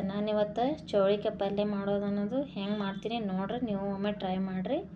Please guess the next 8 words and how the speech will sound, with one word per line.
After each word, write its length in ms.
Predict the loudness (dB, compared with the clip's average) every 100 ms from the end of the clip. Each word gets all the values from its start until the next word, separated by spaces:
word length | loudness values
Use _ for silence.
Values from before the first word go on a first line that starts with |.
| -16 -14 -14 -14 -10 -2
ಮೊದಲಿಗೆ 760 | 0 2 2 4 4 4 4 -2
ಉಳ್ಳಾಗಡ್ಡಿ 600 | -4 2 4 4 4 2
ತೊಗೊಂಡೀನಿ, 760 | 2 0 0 -2 -2 0 0 -2 -4
ಟೊಮೆಟೊ 360 | 0 2 2 0
ತೊಗೊಂಡೀನಿ, 720 | 0 0 -2 -2 0 2 2 2
ಕೊತ್ತಂಬರಿ, 720 | 0 2 0 2 2 4 2 0 -8 -10 -8 2
ಕರಿಬೇವು 400 | 4 4 4 2
ತೊಗೊಂಡೀನಿ. 500 | 0 0 -2 0